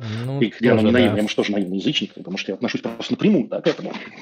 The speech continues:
Speaker 2: Определение, без определения очень сложно, но, э, скатиться с, скатиться с нуля. Есть в целом, да, у России три пути,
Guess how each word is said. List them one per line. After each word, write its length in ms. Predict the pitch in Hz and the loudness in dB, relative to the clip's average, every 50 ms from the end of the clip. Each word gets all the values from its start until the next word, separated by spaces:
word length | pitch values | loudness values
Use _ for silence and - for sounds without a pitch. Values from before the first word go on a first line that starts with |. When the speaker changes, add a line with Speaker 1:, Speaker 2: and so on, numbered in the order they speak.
| - - - - - - _ _ - - - | -20 -18 -16 -14 -14 -14 _ _ -20 -16 -4
Speaker 2:
Определение, 460 | - 127 - 117 113 131 151 131 107 | -4 -4 -2 -2 0 2 4 4 4
без 80 | 135 139 | 2 0
определения 360 | 151 - 147 165 180 196 160 | 0 0 2 4 4 6 6
очень 140 | 139 - 156 | 4 2 0
сложно, 300 | - - 117 - - - | 0 0 -2 -2 -2 -6
но, 1080 | - 151 170 185 180 175 170 165 160 143 131 127 120 113 110 107 107 101 98 - - - - | -2 0 2 2 4 4 4 2 2 2 2 2 2 2 0 0 -2 -4 -6 -8 -10 -12 -14
э, 40 | - | -14
скатиться 400 | - - 117 - - 190 - - | -8 -6 -4 -2 -2 -2 -4 -4
с, 260 | - - 127 - - - | -6 -6 -6 -6 -6 -4
скатиться 320 | - 131 - - - - | -4 -4 -4 -4 -8 -8
с 60 | - | -8
нуля. 200 | 139 127 120 - - - - - _ _ _ _ _ _ _ _ _ _ _ _ _ _ _ _ _ _ _ - | -4 -4 -4 -4 -4 -12 -20 -20 _ _ _ _ _ _ _ _ _ _ _ _ _ _ _ _ _ _ _ -6
Есть 320 | - 123 196 233 160 123 113 _ _ _ _ | 0 2 2 2 2 -2 -10 _ _ _ _
в 100 | - - | -12 -10
целом, 580 | - - - 190 240 277 254 185 120 - - - _ _ _ _ | -8 -2 2 2 4 4 4 2 0 -4 -6 -14 _ _ _ _
да, 100 | - 185 123 | 0 0 2
у 40 | 113 | 2
России 220 | 117 - - 196 | 0 0 -2 -6
три 120 | - - | -6 -6
пути, 320 | - - - - - - | -8 -8 -10 -10 -14 -16